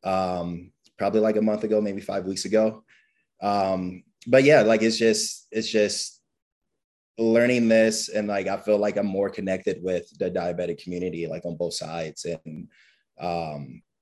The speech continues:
as a personal trainer and as a person who always wants to help people, like, it's basically a blessing in disguise to be able to relate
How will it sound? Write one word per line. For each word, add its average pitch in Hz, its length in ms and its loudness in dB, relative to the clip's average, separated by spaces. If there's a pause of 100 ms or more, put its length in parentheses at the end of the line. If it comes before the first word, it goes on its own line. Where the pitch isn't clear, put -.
(1040)
as 107 180 2
a 107 60 2
personal 101 360 -4
trainer 98 360 -4
and 92 100 -4
as 92 160 -6
a 95 60 -4
person 98 380 -6
who 95 500 -6 (480)
always 101 340 0
wants 95 300 -6
to 95 80 -4
help 92 300 -4
people, 123 580 -2
like, 87 260 -6 (520)
it's - 260 -14 (340)
basically 110 420 0
a 101 40 4
blessing 95 460 -6
in 92 80 -4
disguise 92 500 -6
to 90 60 -14
be 92 160 -8
able 90 220 -6
to 92 460 -6 (560)
relate 101 560 -4